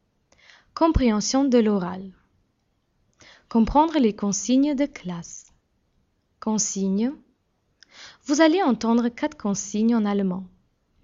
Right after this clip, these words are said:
Notez les numéros de chaque consigne sous l'image qui lui correspond.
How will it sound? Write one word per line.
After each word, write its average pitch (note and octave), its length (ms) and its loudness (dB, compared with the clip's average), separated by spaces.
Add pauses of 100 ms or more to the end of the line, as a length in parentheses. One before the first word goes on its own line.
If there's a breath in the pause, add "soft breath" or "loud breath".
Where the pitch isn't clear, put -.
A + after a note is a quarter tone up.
(420 loud breath)
Notez B3+ 280 2
les C4+ 120 4
numéros A3 540 4
de G3+ 120 -4
chaque E4 300 -4
consigne G3+ 680 -4
sous B3 200 -4
l'image G#3+ 560 0
qui A3 140 -6
lui G3 240 -2
correspond. A3+ 640 -4